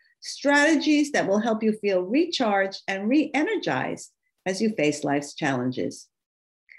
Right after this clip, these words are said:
Family members considering taking on the role of caregiver, or those just beginning the caregiver journey, can find valuable information in my course, A Caregiving Guide for Caregivers, The Basics.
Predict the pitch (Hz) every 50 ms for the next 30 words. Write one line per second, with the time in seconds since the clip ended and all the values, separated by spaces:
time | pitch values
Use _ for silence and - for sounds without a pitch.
0 | _ _ - - - _ _ - - 220 240 240 240 262 269 262 254 247 240 247
1 | 240 277 294 349 359 - - 233 214 220 - 226 220 220 220 214 214 214 247 220
2 | 214 - - 196 190 185 180 175 180 175 170 160 151 143 - - - - 262 381
3 | 392 330 208 165 147 156 180 240 262 - _ _ _ _ - 190 196 190 202 202
4 | 208 208 208 - 202 196 - - 185 180 202 196 190 185 180 170 170 170 - 202
5 | 170 165 165 170 160 160 151 139 - 214 269 349 349 202 175 214 269 - _ _
6 | _ _ _ - 247 226 240 - 247 233 233 233 220 214 226 269 285 330 403 415
7 | 359 254 226 214 208 202 214 - 196 190 180 170 165 170 - 160 185 175 180 170
8 | 170 175 175 175 - 151 143 151 175 175 - - 190 185 - - - 196 196 196
9 | 196 214 214 226 220 220 202 175 147 151 156 160 165 - - 196 196 190 - -
10 | 139 139 135 139 139 139 156 156 151 - 175 170 185 190 220 247 - - - -
11 | - _ - - -